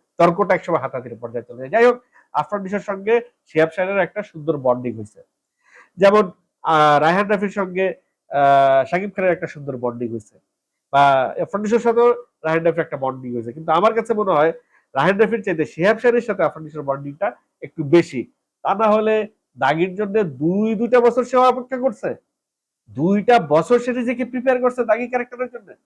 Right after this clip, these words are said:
না, এটাতে, এটা দুই বছরটা নিশো কি কারণে করছে সেটাও সে প্রেস কনফারেন্সে বলছে। সে আসলে এর ভেতরে আরো চার পাঁচটা সিনেমার সঙ্গে চুক্তিবদ্ধ হয়েছে,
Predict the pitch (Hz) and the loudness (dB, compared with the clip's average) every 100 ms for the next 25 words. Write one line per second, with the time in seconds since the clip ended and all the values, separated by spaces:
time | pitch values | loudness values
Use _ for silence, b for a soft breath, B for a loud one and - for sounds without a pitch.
0 | _ _ _ _ _ _ _ _ _ _ | _ _ _ _ _ _ _ _ _ _
1 | 135 107 - _ _ _ _ _ - 139 | -2 -2 -2 _ _ _ _ _ -6 0
2 | 160 214 233 180 139 160 160 147 160 170 | 2 4 2 2 -2 -2 -4 -2 0 0
3 | 175 175 208 202 170 143 170 - 170 175 | -2 -4 -4 -4 -6 -8 -8 -8 -2 0
4 | 170 170 170 160 160 165 - 151 170 185 | 2 2 0 0 -4 -4 -6 -4 -4 -4
5 | 196 196 170 175 180 165 175 170 175 156 | -6 -4 -4 -4 -8 -4 -4 -2 -4 0
6 | 165 - 233 - _ _ _ 208 180 208 | 0 0 -10 -12 _ _ _ 0 2 2
7 | 202 196 175 175 202 220 - 165 220 226 | 0 0 0 0 0 0 2 4 4 2
8 | 190 190 - 175 165 156 147 - 143 135 | 0 0 -4 -8 -4 -2 -2 -6 -14 -14
9 | 147 _ 143 147 151 160 160 214 | -16 _ -12 -8 -2 -2 -4 -10